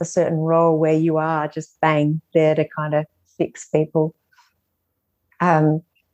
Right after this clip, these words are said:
and it was kind of easier to, um, pop all of that pain into little, uh, containers really and pop it away. It was like, "Oh yeah, I'll look at that later," <laughs> 'cause there's just too much going on.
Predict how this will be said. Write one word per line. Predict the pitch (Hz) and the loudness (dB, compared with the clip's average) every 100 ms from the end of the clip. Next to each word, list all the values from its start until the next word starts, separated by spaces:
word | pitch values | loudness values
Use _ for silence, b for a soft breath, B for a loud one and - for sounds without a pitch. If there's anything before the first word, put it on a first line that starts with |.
| _ _ _ _ _ 185 | _ _ _ _ _ 0
and | 185 190 190 | 4 4 2
it | 202 | 2
was | 196 196 | 2 0
kind | 233 254 | 0 2
of | 208 - | 2 0
easier | 185 208 208 226 196 175 180 - | 0 0 2 2 2 0 -2 -6
to, | 180 175 170 170 170 | -2 0 0 -2 -4
um, | 170 160 170 170 | -6 -4 -4 -6
pop | - - - - _ | -6 -6 -6 -20 _
all | 180 185 180 | 0 2 2
of | 180 | 2
that | 185 - | -2 -2
pain | - 185 175 170 | -2 2 2 4
into | 170 170 185 | 2 -2 -2
little, | 180 170 170 170 _ _ _ _ _ _ _ _ _ _ - | 0 2 2 0 _ _ _ _ _ _ _ _ _ _ -6
uh, | 170 170 | -6 -6
containers | - 170 180 175 160 151 | -6 -4 0 2 2 0
really | - 151 165 | 0 0 0
and | 160 | 0
pop | - 170 - | -4 -8 -4
it | |
away. | 160 151 151 147 | -2 0 2 0
It | 147 | -2
was | 160 160 | -6 -4
like, | 156 - | -4 0
"Oh | 160 | 0
yeah, | 151 147 147 - - B - | 2 2 0 -4 -12 B 0
I'll | 175 | 2
look | 196 | 2
at | 202 | 0
that | 175 160 165 | 0 0 0
later," | 156 160 156 185 | 0 0 0 0
<laughs> | 208 | 0
'cause | 233 214 240 - - _ 285 | 0 0 -4 -4 -12 _ -2
there's | 233 214 | 0 0
just | 247 240 | -2 -6
too | - 190 | -4 -4
much | 175 - - | -4 -6 -6
going | 165 165 165 | -2 -2 -2
on. | 180 170 165 | -2 0 -2